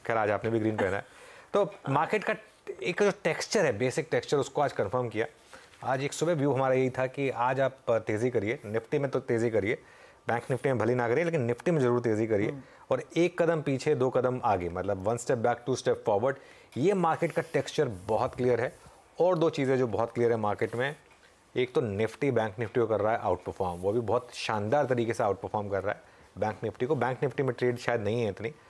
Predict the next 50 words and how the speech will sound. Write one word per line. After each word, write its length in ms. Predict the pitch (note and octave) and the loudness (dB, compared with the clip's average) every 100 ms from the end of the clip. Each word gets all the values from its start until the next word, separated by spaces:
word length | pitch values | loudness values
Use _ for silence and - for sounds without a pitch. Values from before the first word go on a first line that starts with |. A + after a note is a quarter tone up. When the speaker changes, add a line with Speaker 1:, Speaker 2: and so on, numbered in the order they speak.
| - - | -20 -6
Speaker 1:
देखिए 160 | G2 A2 | -2 -2
कितना 260 | B2 C3 | -2 -2
all 200 | A2+ G#2 | 2 4
over 140 | A2 A2+ | 4 2
the 100 | A2 G#2+ | 2 0
place 180 | G#2 | 0
है 60 | A2+ | 0
ये 120 | G#2 | 0
index, 300 | F#2 G#2 A#2 | 0 -2 -2
लेकिन 160 | A#2+ A#2+ | -2 -2
निफ्टी 320 | G#2 G#2+ D3+ | -2 -2 0
में 100 | C#3 | 0
शानदार 360 | A#2+ G2+ G#2 G#2+ | -2 -2 0 0
trades 300 | G#2+ G2 G#2+ | -2 -2 -2
हैं 80 | |
आपके 180 | G2 - | -4 -4
लिए। 180 | G2+ C#3+ - - - - | -6 -6 -10 -20 -20 -2
और 120 | A#2 | -2
दूसरा 340 | A2 B2 C3 C3+ | 2 0 2 2
जो 100 | B2+ | 2
हमने 180 | B2 A#2+ | 2 2
एक 100 | B2+ | 0
और 100 | B2 | 0
चीज़ 140 | A#2+ | 0
discuss 240 | A#2+ B2+ | -2 -2
की 100 | B2 | -4
थी 120 | B2 C3 | -2 -4
कि 140 | C#3+ | -4
पीएसयूज़, 720 | - - A#2+ B2+ C3 G2 D#2+ - - - - | -6 -2 2 2 0 -4 -4 -12 -20 -8 0
वहाँ 280 | G2 A2 C#3+ | 2 2 2
पर 140 | D3 | 2
अभी 140 | A#2+ A#2 | 2 2
भी 100 | B2+ | 2
rally 260 | G#2+ A2+ | 2 2
कायम 340 | A2+ G#2 A2 G#2 | 2 0 0 -4
है। 100 | - - - - | -8 -18 -8 -2
आज 140 | A#2 | 0
भी 80 | A#2 | 0
देखिए 160 | A2+ | 0
किस 160 | B2 B2 | 0 -2
तरीके 200 | A#2 A#2 | 0 0
से 100 | B2+ | 0
oil 220 | A2 A2+ | 0 0
marketing 440 | A2 G2+ - C#3 A2+ | 2 -2 -2 -2 -2
कंपनीज 280 | G#2 G#2+ | -4 -2
में 100 | A2 | -2
शानदार 480 | G#2+ A2 G#2 A2 F#2+ - - - - | -2 -2 0 0 0 -6 -20 -12 -2
रैली 280 | G2 G2 A2 | 0 2 2
रही 220 | F#2+ | 2
है। 100 | G2 | 0